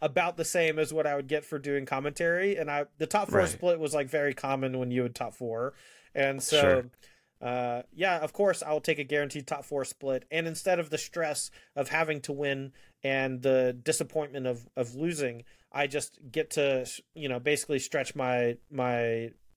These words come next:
Speaker 1: legs and relax and just talk about Magic for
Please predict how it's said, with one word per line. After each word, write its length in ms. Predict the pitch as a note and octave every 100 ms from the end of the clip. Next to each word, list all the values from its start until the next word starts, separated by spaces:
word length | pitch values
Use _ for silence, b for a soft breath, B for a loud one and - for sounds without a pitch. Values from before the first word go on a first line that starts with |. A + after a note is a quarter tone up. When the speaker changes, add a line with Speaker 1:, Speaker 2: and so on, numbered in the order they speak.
| -
Speaker 1:
legs 440 | C3 C#3 A#2 - b b b -
and 420 | B2+ B2+ B2+ A#2+
relax 540 | A#2+ A2+ A#2 - - -
and 160 | B2 A#2+
just 160 | B2
talk 200 | - A#2+
about 180 | C3+ B2
Magic 320 | B2+ C#3+ A#2+
for 320 | - B2 A#2